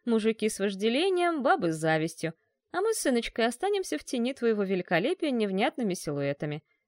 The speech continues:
Да уж, в этом ты тоже преуспела. И действительно, Саша сделала все возможное, чтобы стать пустым местом.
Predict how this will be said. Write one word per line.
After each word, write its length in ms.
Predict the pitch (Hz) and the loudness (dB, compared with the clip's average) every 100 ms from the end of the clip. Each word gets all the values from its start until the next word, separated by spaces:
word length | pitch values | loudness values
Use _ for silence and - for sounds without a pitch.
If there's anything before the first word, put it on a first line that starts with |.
| _ _ _ | _ _ _
Да 320 | 285 269 254 | 0 2 4
уж, 160 | 262 269 | 2 2
в 40 | |
этом 280 | 226 214 269 | 0 2 0
ты 100 | 285 | 0
тоже 300 | 277 165 175 | 2 2 2
преуспела. 680 | - 180 175 - 175 165 175 _ _ _ _ - | -2 0 0 -2 -2 0 -4 _ _ _ _ -8
И 100 | 349 | -4
действительно, 560 | 294 - 151 - 147 147 _ - | -4 -2 -4 -4 -6 -8 _ -2
Саша 300 | 302 - 302 | -2 0 -2
сделала 380 | 247 285 285 | 4 4 4
все 220 | 294 - 180 | 2 0 2
возможное, 580 | 170 190 277 339 262 | 2 0 -2 -2 -2
чтобы 260 | 247 254 233 | -4 -4 -4
стать 320 | - 359 - | 0 -2 -2
пустым 400 | - 294 294 247 | -10 -6 -4 -2
местом. 340 | 156 143 - | -4 -6 -12